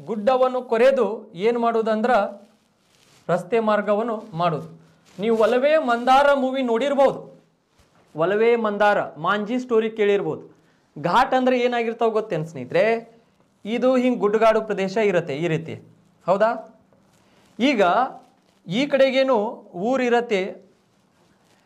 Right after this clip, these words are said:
So ಈ ಊರಿನ ಹತ್ತಿರ ನೀರಿರುವುದಿಲ್ಲ. ಅವ್ರು ಏನಂದ್ರೆ, ಅಂದ್ರೆ ಸಪೋಸ್ ನೀರ್ ಅಥವಾ ರಸ್ತೆ ಮಾರ್ಗ ಇರುವುದಿಲ್ಲ, ಅವರು ಈ ಗುಡ್ಡ ಸುತ್ತ ಹಾಕಿ ಬರ್ಬೇಕಾಗತ್ತೆ. ಏನ್ ಬೆ-, ಮಾಡ್ಬೇಕಾಗತ್ತೆ? ಈ ಗುಡ್ಡವನ್ನು ಸುತ್ತು ಹಾಕಿ ಈ ರೀತಿ ಬರ್ಬೇಕಾಗತ್ತೆ,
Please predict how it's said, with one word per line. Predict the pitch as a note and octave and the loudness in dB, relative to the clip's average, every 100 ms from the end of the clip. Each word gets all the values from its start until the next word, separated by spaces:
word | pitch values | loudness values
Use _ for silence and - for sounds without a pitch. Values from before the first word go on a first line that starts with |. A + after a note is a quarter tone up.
| _ | _
So | C#4+ | -2
ಈ | A#3+ G3+ C4+ E4+ | -2 0 2 2
ಊರಿನ | C#4+ B3+ C#4+ D4 C4+ | 2 2 2 0 0
ಹತ್ತಿರ | C4+ C4 C4+ | 0 2 2
ನೀರಿರುವುದಿಲ್ಲ. | B3+ A#3+ C4 B3+ A#3+ A#3+ A#3 G#3+ | 2 2 2 2 2 2 4 2
ಅವ್ರು | A3+ - G#3 A#3 | 2 0 0 2
ಏನಂದ್ರೆ, | A#3 A#3+ A#3 A3+ | 0 -2 -2 -4
ಅಂದ್ರೆ | A3 G#3+ A3 - | -2 -4 -6 -2
ಸಪೋಸ್ | A3+ A3+ A#3 D#3+ - | -2 0 -2 -2 -8
ನೀರ್ | F#3+ A#3 A#3 G#3+ | -6 -2 0 2
ಅಥವಾ | G#3+ G#3+ A3 G#3+ G#3+ | 2 0 0 2 2
ರಸ್ತೆ | G3 F#3+ F#3+ | 2 -2 0
ಮಾರ್ಗ | A3+ G#3+ G3+ | 0 0 0
ಇರುವುದಿಲ್ಲ, | G3+ G3 F#3+ F#3 | 0 -2 -4 0
ಅವರು | G3 - G3+ G#3 G3+ G3+ - _ | 0 2 0 0 -4 -6 -20 _
ಈ | F3 | -10
ಗುಡ್ಡ | E3 G3+ G3 A#3+ A#3+ | -6 -6 0 0 0
ಸುತ್ತ | A3+ - | -8 -6
ಹಾಕಿ | G3 A3 A3 | -2 -2 -4
ಬರ್ಬೇಕಾಗತ್ತೆ. | G3 F3+ E3+ E3 C#3+ B2 - - _ E3 | -2 0 0 -2 -4 -4 -12 -20 _ -2
ಏನ್ | G3+ | -2
ಬೆ-, | G#3 G3 | 0 -2
ಮಾಡ್ಬೇಕಾಗತ್ತೆ? | F#3+ F#3 F#3 F3+ E3+ F3+ A3+ A#3 - - _ - | -2 -4 -2 -2 -2 -2 -2 -2 -12 -20 _ -8
ಈ | D#3 | -4
ಗುಡ್ಡವನ್ನು | E3 G3+ A#3 A3 A#3+ G3+ A#3+ - _ _ _ | -4 0 2 2 0 -2 -6 -18 _ _ _
ಸುತ್ತು | A3+ A3+ A#3 | -6 -2 0
ಹಾಕಿ | G#3 G3+ A#3 A#3 F#3+ | 2 2 0 -2 -10
ಈ | F#3+ F3+ G3 | -10 -6 -4
ರೀತಿ | G#3 G#3 | -4 0
ಬರ್ಬೇಕಾಗತ್ತೆ, | F#3+ F#3+ F#3 F#3 E3+ E3+ E3 | 0 0 0 0 0 -2 -2